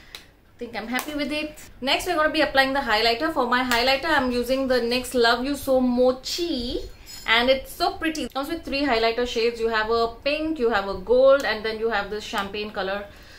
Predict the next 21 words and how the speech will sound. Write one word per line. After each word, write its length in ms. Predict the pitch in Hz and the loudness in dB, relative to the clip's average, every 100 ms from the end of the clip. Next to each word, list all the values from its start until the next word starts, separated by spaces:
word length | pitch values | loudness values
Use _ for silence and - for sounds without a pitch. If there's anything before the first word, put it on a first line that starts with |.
| - | -14
So 180 | - 240 | -8 -2
I, 680 | 226 240 247 262 262 254 240 - - - | 2 2 2 0 -2 -6 -8 -14 -18 -8
as 220 | 226 214 | -6 -4
you 80 | 233 | -6
can 160 | 226 220 | -6 -8
see, 180 | 208 196 | -6 -4
I've, 240 | 190 185 - - - - | -4 -6 -14 -20 -20 -14
I'm, 140 | 202 - | -8 -4
I'll 120 | 254 | -4
just 200 | 311 - | -4 -6
swatch 300 | 185 180 - | -6 -6 -8
them 140 | 220 | -14
for 160 | 226 180 | -10 -10
you 160 | 170 | -10
actually, 340 | 170 - - - | -12 -14 -16 -16
one 260 | - - | -16 -18
minute. 380 | - - - - - - - - - - - - - - | -18 -18 -18 -18 -20 -20 -20 -20 -20 -20 -20 -20 -20 -16
Like, 180 | 196 196 | -14 -10
they 140 | 208 | -4
are 160 | 220 214 175 | -4 -4 -10
beautiful. 1040 | 185 202 233 262 294 302 294 - 208 220 | -12 -8 -6 -6 -8 -8 -10 -6 -4 -4